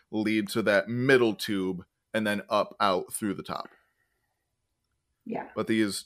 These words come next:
Speaker 1: chambers basically just gives more anchor points for the, the skeleton, the, the hard parts to sort of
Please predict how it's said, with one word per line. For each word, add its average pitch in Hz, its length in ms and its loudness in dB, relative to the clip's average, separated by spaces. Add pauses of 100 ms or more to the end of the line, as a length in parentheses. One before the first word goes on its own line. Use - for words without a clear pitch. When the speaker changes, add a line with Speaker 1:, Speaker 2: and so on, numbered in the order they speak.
Speaker 1:
chambers 131 480 0
basically 120 340 4
just 107 200 -2
gives 113 220 2
more 110 260 4
anchor 107 240 2
points 98 380 -4
for 101 340 2
the, 90 680 0 (180)
the 98 80 -8
skeleton, 92 640 2 (340)
the, 98 280 2
the 92 120 2
hard 98 280 4
parts 92 360 0
to 101 100 -6
sort 92 220 -2
of - 80 -8